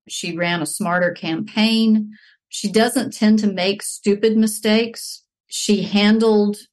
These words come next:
accusations that swirled around her, um, that turned out to be unfounded, as best anyone can tell, uh, and that, you know, were personal attacks. Uh, she handled those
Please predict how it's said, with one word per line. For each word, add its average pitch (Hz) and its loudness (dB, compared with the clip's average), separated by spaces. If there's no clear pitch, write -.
accusations 196 -2
that 180 0
swirled 196 0
around 190 -2
her, 185 -4
um, 175 -2
that 170 -4
turned 180 -6
out 180 -2
to - -8
be 175 -8
unfounded, 190 -4
as 185 -10
best 185 -8
anyone 180 -8
can 190 -6
tell, 185 -4
uh, 165 0
and 175 -2
that, 170 -4
you 170 -8
know, 160 -6
were 160 -10
personal 180 -6
attacks. 170 -6
Uh, 165 -4
she 220 2
handled 240 2
those 202 0